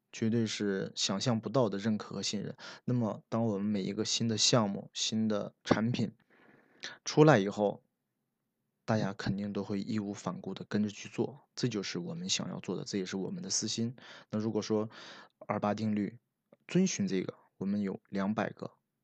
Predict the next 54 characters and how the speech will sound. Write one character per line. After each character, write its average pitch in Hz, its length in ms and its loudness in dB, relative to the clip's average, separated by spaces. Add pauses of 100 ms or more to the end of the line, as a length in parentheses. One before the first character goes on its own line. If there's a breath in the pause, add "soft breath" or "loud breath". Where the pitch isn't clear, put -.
(680)
或 - 240 2
者 92 140 -4
以 - 80 -8
后 - 160 -8
是 95 160 -6
两 85 200 -4
千 110 360 0
个， 98 200 -2 (1500)
大 101 120 6
家 101 140 2
通 110 180 0
过 104 120 6
我 82 100 4
们 85 100 -2
的 87 60 -2
平 90 240 0
台， 82 380 2
通 101 160 -2
过 95 100 0
我 85 60 -2
们 87 80 -4
的 - 80 0
项 90 160 0
目 87 100 -4
赚 107 220 4
到 90 100 -2
了 92 100 -6
钱， - 300 -8 (760 loud breath)
那 113 140 2
毋 101 140 0
庸 104 160 2
置 104 180 2
疑， 80 240 -2 (260)
大 101 120 2
家 90 180 -2 (200)
是 - 180 -6
相 101 220 4
信 107 140 2
我 - 140 -2
们 - 140 -12
的， 127 100 -10 (240)
对 101 140 2
我 92 80 0
们 90 120 -2
的 90 120 -6
认 98 200 -4
可， - 220 -8 (800 soft breath)
以 101 100 -4
后 - 340 -2 (720)
有 101 140 -2
很 101 160 -2
多 92 100 -4
东 95 220 -4
西 - 180 -6